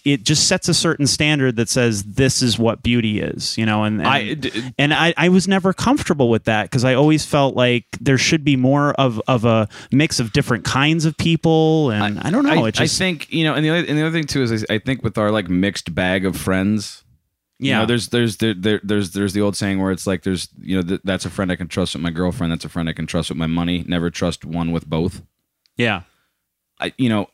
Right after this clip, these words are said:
Speaker 2: all of us, and I keep having these arguments with Jer all the time on, on what him or I find attractive.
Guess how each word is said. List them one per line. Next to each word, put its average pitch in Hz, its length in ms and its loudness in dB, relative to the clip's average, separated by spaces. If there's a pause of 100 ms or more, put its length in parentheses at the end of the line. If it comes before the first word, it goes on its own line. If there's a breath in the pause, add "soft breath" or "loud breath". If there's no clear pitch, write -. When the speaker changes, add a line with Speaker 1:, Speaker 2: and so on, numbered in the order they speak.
(200)
Speaker 2:
all 113 180 2
of 117 100 2
us, - 100 -2
and 104 80 0
I 110 100 0
keep 123 200 -4
having 101 260 0
these 92 140 -2
arguments 92 400 0
with 87 80 -4
Jer 92 280 -2
all 87 100 0
the 87 80 -2
time 101 440 -2 (640)
on, 101 280 0
on 101 200 2
what 98 360 0 (600)
him 104 340 -2
or 95 200 0
I 95 260 0
find 92 280 -2
attractive. 98 640 -2